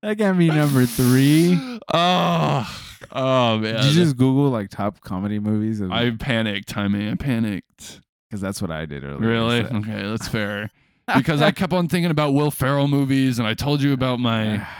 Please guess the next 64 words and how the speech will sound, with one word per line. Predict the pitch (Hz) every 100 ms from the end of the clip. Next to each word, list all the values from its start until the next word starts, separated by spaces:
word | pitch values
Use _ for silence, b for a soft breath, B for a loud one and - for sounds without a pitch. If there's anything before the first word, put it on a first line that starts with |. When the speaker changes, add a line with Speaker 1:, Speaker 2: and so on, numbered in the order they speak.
| B B B
Speaker 1:
<sighs> | _ _ _
Speaker 2:
I | 113
told | - 143 127
you |
about | 127 110 104
my, | 104 104 95 _ _ _ _ _
my | 113 107
strategy, | 98 - 135 135 131 120 127 123
and |
I | 104
was |
like, | 104
"I | 104
can't | 135 123
pick | 107
another | 120 139
Will | 135 123
Ferrell | 127 127
movie." | 127 127 120 120 117 104 -
Speaker 1:
Yeah. | 92 87 80 85 B B
Speaker 2:
'Cause | 113 -
Talladega | 120 120 120 110 117
Nights | 131 131
was | 127 113
up | 113 -
there. | 110 110 104 64
Speaker 1:
Yeah. | 87 127
Oh, | 147
you | 156
could | 156 185
have | 107
very | 120 175
well | 160
picked | 147 165 170
that | 127
Speaker 2:
Ah, | 135
Speaker 1:
one. | 120
Speaker 2:
that | 110
was | 113 120
a |
good | 113 123
one. | 120 123 123
I | 120
Speaker 1:
Should've. | 117
Speaker 2:
know. | 123 127 123 123
I | 127
Speaker 1:
It's | 139
Speaker 2:
feel | 151
Speaker 1:
one | 120
I |
Speaker 2:
like, | 123
Speaker 1:
haven't | 156 156 147
Speaker 2:
I | 131
feel | 131 127
Speaker 1:
actu-, | 127
Speaker 2:
like |
Speaker 1:
I've | 117 110
Speaker 2:
I |
Speaker 1:
never | 131
Speaker 2:
ruined | 123 127
Speaker 1:
s-, |
Speaker 2:
my, | 117 107 107
my | 104 104
three. | - 135 139 135 131